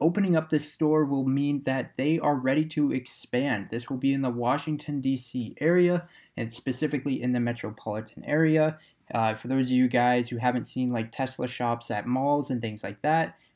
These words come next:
if you look below on the bottom right here, it'll be very similar to that, where customers can come in and check out these vehicles right there at the mall as they're browsing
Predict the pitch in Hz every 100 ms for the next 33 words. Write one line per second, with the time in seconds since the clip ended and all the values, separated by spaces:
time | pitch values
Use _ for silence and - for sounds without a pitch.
0 | _ - 120 120 117 120 120 120 113 117
1 | 120 120 113 113 113 113 113 107 - 147
2 | 156 - 143 151 160 131 127 135 143 139
3 | - 131 135 127 120 127 147 143 131 127
4 | 123 - 147 156 139 151 131 - 165 170
5 | 165 131 - 147 156 143 143 127 - 139
6 | 143 - 123 113 123 123 135 123 - 117
7 | 135 156 156 - - _ 113 113 113 107
8 | 139 147 156 151 156 156